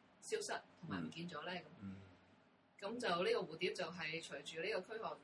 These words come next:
Speaker 1: 到最後就變成一點咁，到最後其實要提出嘅就係一個疑問，
Speaker 2: 嗯。
Speaker 1: 誒，拋俾觀眾去思想，
Speaker 2: 嗯。
Speaker 1: 啊，咁樣。
Speaker 2: 嗯，明白。咁其實都睇返你好多嘅 work 咧，都強調即係，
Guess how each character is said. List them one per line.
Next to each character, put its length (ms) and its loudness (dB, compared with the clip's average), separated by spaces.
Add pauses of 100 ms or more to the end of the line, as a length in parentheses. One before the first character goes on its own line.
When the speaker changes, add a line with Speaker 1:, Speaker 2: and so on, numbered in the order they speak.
(140)
Speaker 1:
到 80 -2
最 200 2
後 220 -4
就 240 -8
變 180 -10
成 140 -8
一 40 -14
點 480 -4
咁， 120 -8 (140)
到 100 2
最 180 0
後 280 -4
其 100 -12
實 160 -8
要 120 -12
提 160 -10
出 120 -8
嘅 160 -8
就 120 -12
係 100 -6
一 40 -6
個 80 -8
疑 40 -10 (120)
問， 80 -8 (560)
Speaker 2:
嗯。 180 -2 (240)
Speaker 1:
誒， 40 -6
拋 180 2
俾 240 0
觀 220 -10
眾 200 -6 (160)
去 160 -8
思 200 -8
想， 160 -10 (560)
Speaker 2:
嗯。 160 -4 (120)
Speaker 1:
啊， 60 -16 (320)
咁 60 -14
樣。 40 -16 (440)
Speaker 2:
嗯， 60 -18 (240)
明 100 -14 (100)
白。 100 -8 (800)
咁 340 2 (180)
其 120 -2
實 140 2 (180)
都 80 0
睇 200 6
返 120 6
你 60 8
好 100 4
多 140 0
嘅 100 -2
work 320 2
咧， 120 2
都 220 0
強 180 -2 (120)
調 120 -8 (220)
即 100 2
係， 80 4